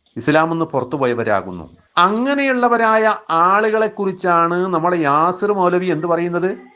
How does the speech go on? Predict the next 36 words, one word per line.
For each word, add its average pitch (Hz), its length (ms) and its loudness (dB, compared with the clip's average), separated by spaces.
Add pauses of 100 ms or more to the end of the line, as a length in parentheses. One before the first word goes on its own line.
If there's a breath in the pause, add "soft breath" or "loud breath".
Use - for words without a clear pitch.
(160)
അവരെയൊക്കെ 180 460 4
നമ്മൾ 143 240 0
അംഗീകരിക്കണം, 127 720 -2 (100)
അവരെ 139 200 -4
നേതാക്കന്മാരായി 156 840 0
നമ്മൾ 120 200 -2
അംഗീകരിക്കണം, 117 600 -4 (220)
അവര് 147 180 2
പറഞ്ഞ് 131 300 0
നമ്മൾ 123 200 -2 (140)
മാസപ്പുറയുടെ 135 640 -2
ഗ-, 117 300 -6
വിഷയത്തിൽ 120 360 -6
നമ്മൾ 113 200 -4
കേൾക്കണം 110 540 -2 (280)
എന്നാണ് 123 380 -6
ഇദ്ദേഹം 147 300 -6
വാദിക്കുന്നത്. 120 560 -2 (180)
പിന്നെ 135 200 -4
എവിടെ 139 200 0
ഈ 160 140 0
വലാഹ് 117 400 2
ബറാ 139 260 0
എന്ന് 143 160 -4
പറഞ്ഞ 139 180 -6
കാര്യം? 131 280 -6
ഞാൻ 151 140 -4
ചോദിക്കട്ടെ, 156 500 -2 (400 soft breath)
നബി 151 140 -2
സല്ലല്ലാഹു 233 560 2
അലൈഹി 208 400 0
വസല്ലമയുടെ 208 680 -2
സഹോദരന്മാര്, 190 920 2
കൂട്ടുകാര്, 190 720 2
കുടുംബക്കാര് 185 800 0
ആയവരായിരുന്നല്ലോ 190 1000 0